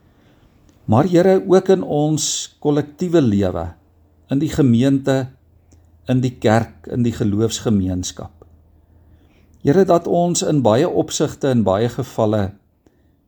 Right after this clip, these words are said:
'n biddelose kerk geword het. En Here, as ons dit vandag bely, dan weet ons, dit gaan nie oor 'n spesifieke kerk of 'n spesifieke gemeente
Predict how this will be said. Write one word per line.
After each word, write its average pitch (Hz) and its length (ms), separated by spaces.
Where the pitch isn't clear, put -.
'n 107 140
biddelose 117 1000
kerk 104 560
geword 92 500
het. - 300
En 117 80
Here, 110 220
as 151 200
ons 160 280
dit 160 180
vandag 143 400
bely, 135 420
dan 113 240
weet 143 240
ons, 147 400
dit - 160
gaan 175 160
nie 214 140
oor 185 160
'n 165 100
spesifieke 151 840
kerk 120 460
of 92 140
'n - 60
spesifieke 120 600
gemeente 117 800